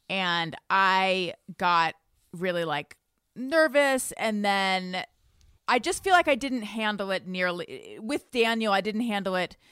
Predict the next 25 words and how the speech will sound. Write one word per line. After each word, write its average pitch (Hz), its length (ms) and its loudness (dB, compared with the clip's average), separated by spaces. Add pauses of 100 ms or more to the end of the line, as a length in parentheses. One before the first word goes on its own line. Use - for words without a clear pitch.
(240)
nearly 208 720 2
as 180 220 -4
well 165 320 2
as 156 100 -4
I 151 120 -4
should 127 240 -12
have. 117 200 -8
And 175 100 -6
I 190 60 -2
should 233 180 -4
have 240 120 2
just 226 200 -6
taken 208 300 -6
it, 190 140 -6
sort 269 180 2
of 269 100 -4
like 240 200 -2
when 226 100 -4
I 208 80 0
was 202 80 -4
in 202 80 -6
the 190 60 -6
bookstore 170 760 -2
with 180 280 -8
you 135 400 -6